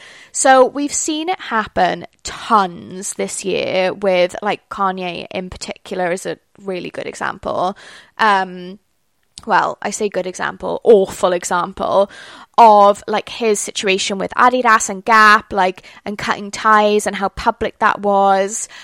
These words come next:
Um, you know, Adidas's response to Kanye's, um, you know, stuff, let's call it, that he was saying in the media,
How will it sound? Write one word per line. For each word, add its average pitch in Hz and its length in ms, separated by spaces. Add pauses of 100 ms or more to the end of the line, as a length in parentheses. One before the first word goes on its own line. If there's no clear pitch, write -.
(220)
Um, 226 500 (260)
you 285 120
know, 202 240
Adidas's 285 680
response - 680
to 190 500
Kanye's, 190 1080 (100)
um, 180 720 (920)
you 220 80
know, 160 240
stuff, - 720
let's - 300
call 180 300
it, 185 180 (120)
that 190 200
he 202 240
was 196 140
saying 190 640
in 196 140
the 196 60
media, 190 760